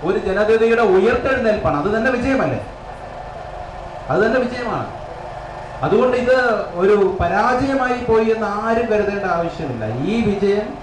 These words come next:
ഇതൊരു, ഈ ജനതയുടെ ഒരു വിജയമായി അത് മാറിക്കഴിഞ്ഞു. രണ്ടാമതായിട്ട് ഈ സമരം വിജയമെന്ന് പറയാനുള്ള പ്രധാനപ്പെട്ട കാരണം നമുക്ക് തന്നെ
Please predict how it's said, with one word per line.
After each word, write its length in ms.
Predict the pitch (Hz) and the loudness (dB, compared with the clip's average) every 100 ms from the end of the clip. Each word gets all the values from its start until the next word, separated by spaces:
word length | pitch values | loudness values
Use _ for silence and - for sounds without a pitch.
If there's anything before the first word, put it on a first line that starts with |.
| - | -10
ഇതൊരു, 400 | 156 190 208 202 | -2 2 4 4
ഈ 180 | 175 214 | 2 -2
ജനതയുടെ 720 | 185 190 208 208 208 202 233 269 - - - | -2 0 0 2 2 0 0 -4 -8 -10 0
ഒരു 140 | 190 | 2
വിജയമായി 640 | 190 196 220 233 214 208 | 2 2 2 4 2 0
അത് 320 | 190 190 269 285 - - - | 0 -2 -2 -6 -12 -14 -8
മാറിക്കഴിഞ്ഞു. 580 | 147 160 190 185 117 92 - - - - - - - - - - - - - | 0 0 0 -2 -6 -8 -12 -12 -12 -12 -12 -12 -14 -14 -14 -14 -14 -10 -4
രണ്ടാമതായിട്ട് 840 | 190 240 254 254 254 247 262 262 254 - 185 | 0 2 4 2 2 0 0 0 -4 -10 -12
ഈ 300 | 208 247 254 | -10 -8 -4
സമരം 360 | 208 196 220 226 | -2 0 0 -2
വിജയമെന്ന് 480 | 208 208 226 233 226 | -2 0 0 0 0
പറയാനുള്ള 440 | 214 214 214 214 | 2 2 0 0
പ്രധാനപ്പെട്ട 520 | 208 185 196 214 208 | -2 0 0 0 0
കാരണം 600 | 214 208 180 190 180 156 - - - - - - - - - - - - - 131 | 0 0 -2 -4 -6 -8 -12 -14 -14 -14 -14 -14 -14 -14 -12 -12 -12 -12 -12 -8
നമുക്ക് 560 | 147 190 196 240 254 294 | -2 0 2 0 0 0
തന്നെ 600 | 269 240 240 254 - | 0 0 -2 -4 -6